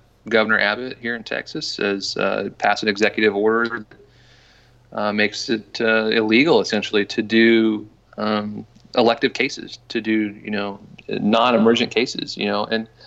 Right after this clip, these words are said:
Speaker 1: I understand his rationale for it, and, and I agree with it. I mean, he was, he was trying to, to pre-, you know, prevent the spread of it, and trying to prevent healthcare workers from getting sick in case we need them for, you know, the, for the covid response. And he's also trying to,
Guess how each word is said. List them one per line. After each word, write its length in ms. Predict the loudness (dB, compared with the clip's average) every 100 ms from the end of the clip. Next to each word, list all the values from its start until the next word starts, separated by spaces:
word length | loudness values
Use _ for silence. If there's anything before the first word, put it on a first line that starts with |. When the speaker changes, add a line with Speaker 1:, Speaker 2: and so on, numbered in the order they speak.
| -20 -10 0
Speaker 1:
I 80 | 2
understand 340 | 2 0 -4
his 120 | -2
rationale 380 | -4 -4 -4 -6
for 280 | -4 -8 -8
it, 80 | -8
and, 180 | -12 -10
and 100 | -8
I 60 |
agree 280 | -6 0 0
with 140 | 0
it. 140 | -2 -2
I 60 | -8
mean, 120 | -10
he 100 | -12
was, 220 | -12 -14
he 120 | -2 0
was 200 | 0 -4
trying 300 | -2 0 2
to, 180 | 2 -2 _ _ _ _ _ _ -16 0
to 160 | 2 4
pre-, 180 | 4
you 80 | 4
know, 140 | 2 2
prevent 340 | 2 2 2
the 80 | 0
spread 320 | 0 2 2
of 100 | 2
it, 240 | -2 -6
and 140 | -12 -12
trying 360 | -6 -6 -8
to 260 | -8 -10 -10 -18 _ -20 _
prevent 240 | -8 -6 -2
healthcare 380 | 0 0 0 -2
workers 280 | -2 -4 -6
from 120 | -4
getting 200 | -4 -4
sick 420 | -4 -2 -2 -4
in 100 | -10
case 280 | -2 -2 0
we 80 | 0
need 160 | 2
them 180 | 2 0
for, 320 | 2 0 0 -8
you 100 | -6
know, 100 | -2
the, 140 | -2
for 120 | -2 -10
the 80 |
covid 360 | -8 0 4 4
response. 480 | 2 -2 -6 -6 -10
And 80 | -8
he's 120 | 0
also 240 | 0 0
trying 380 | -4 0 0 -2
to, 260 | -4 -4